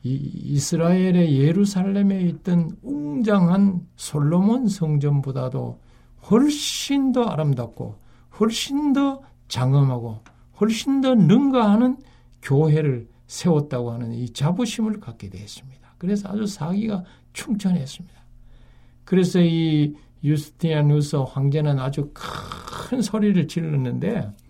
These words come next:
"오 솔로몬이여, 내가 그대에게 승리했도다"라고 외쳤다는 그런 일화가 있습니다. 아주 유명한 일화죠. 한때는 세계 최대의 규모를 자랑하던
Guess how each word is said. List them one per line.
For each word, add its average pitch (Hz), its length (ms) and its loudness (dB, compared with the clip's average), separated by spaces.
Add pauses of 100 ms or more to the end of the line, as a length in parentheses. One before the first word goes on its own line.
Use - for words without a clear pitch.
(460)
"오 202 720 4
솔로몬이여, 170 1200 2 (280)
내가 165 540 0
그대에게 160 760 2
승리했도다"라고 160 1900 0 (300)
외쳤다는 113 640 -6 (160)
그런 127 340 -4
일화가 123 380 -4
있습니다. - 500 -16 (460)
아주 123 260 -6
유명한 135 420 2
일화죠. 104 400 -8 (960)
한때는 139 500 -2
세계 139 640 0
최대의 147 880 0
규모를 127 440 -2
자랑하던 113 640 -6